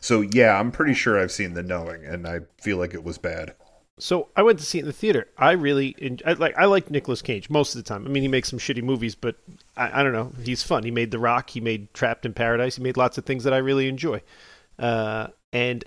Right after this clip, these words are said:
Speaker 2: this seemed like a movie, I went and saw it in the theater, that I was gonna enjoy, uh, and I did.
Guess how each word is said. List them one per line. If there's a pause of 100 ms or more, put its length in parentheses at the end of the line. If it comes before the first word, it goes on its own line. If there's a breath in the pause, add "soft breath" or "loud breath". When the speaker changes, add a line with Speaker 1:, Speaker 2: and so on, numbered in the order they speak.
Speaker 2:
this
seemed
like
a
movie,
I
went
and
saw
it
in
the
theater,
that
I
was
gonna
enjoy, (440 soft breath)
uh,
and
I
did.